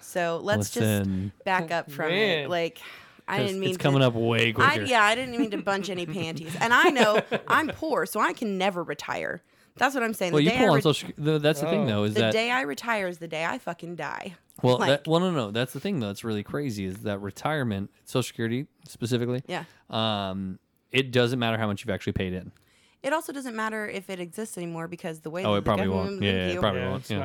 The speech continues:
Speaker 3: gonna
Speaker 1: when the banks burn
Speaker 2: Oh,
Speaker 1: down,
Speaker 2: Trump.
Speaker 1: I'm fucked.
Speaker 2: <laughs> So let's
Speaker 1: I'm not sitting on any gold bars, motherfucker.
Speaker 2: let's hold
Speaker 1: Like
Speaker 2: on to that for another after hours. What other
Speaker 1: Yeah.
Speaker 2: questions you got?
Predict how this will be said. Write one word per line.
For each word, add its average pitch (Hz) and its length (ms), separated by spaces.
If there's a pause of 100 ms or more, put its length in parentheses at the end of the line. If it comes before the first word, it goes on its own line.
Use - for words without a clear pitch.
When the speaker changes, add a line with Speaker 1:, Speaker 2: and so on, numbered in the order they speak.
Speaker 3:
gonna 190 60
Speaker 1:
when 208 160
the 196 80
banks 196 380
burn 190 360
Speaker 2:
Oh, 226 60
Speaker 1:
down, 170 340
Speaker 2:
Trump. 95 340 (540)
Speaker 1:
I'm 240 260
fucked. 320 520 (220)
Speaker 2:
<laughs> - 200
So 180 240
let's 185 260
Speaker 1:
I'm 285 120
not 302 200
sitting 320 180
on 311 140
any 311 120
gold 262 300
bars, 277 380
motherfucker. - 560
Speaker 2:
let's 190 160
hold 202 140
Speaker 1:
Like 180 80
Speaker 2:
on 170 60
to 156 60
that 147 200
for 156 60
another 123 220
after 113 320
hours. 95 180
What 160 100
other 170 260
Speaker 1:
Yeah. 165 80
Speaker 2:
questions 156 320
you 104 100
got? 85 120